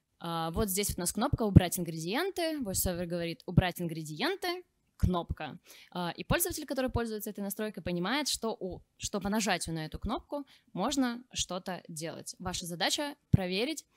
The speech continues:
что все интерактивные элементы озвучиваются правильно. К ним добавляется либо кнопка, либо элементы и так далее.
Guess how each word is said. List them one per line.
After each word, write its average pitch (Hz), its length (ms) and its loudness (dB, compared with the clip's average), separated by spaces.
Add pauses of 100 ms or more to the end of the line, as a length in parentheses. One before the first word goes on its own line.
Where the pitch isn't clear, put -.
(260)
что - 180 -2
все - 160 2
интерактивные 175 800 -2
элементы 262 640 0 (840)
озвучиваются 190 640 0
правильно. 160 380 -4
К - 80 -20
ним 175 120 0
добавляется 165 520 -4
либо 147 160 -6
кнопка, 285 520 0
либо 160 280 -4
элементы 247 600 -2 (580)
и 196 80 -8
так 175 140 -6
далее. - 240 -12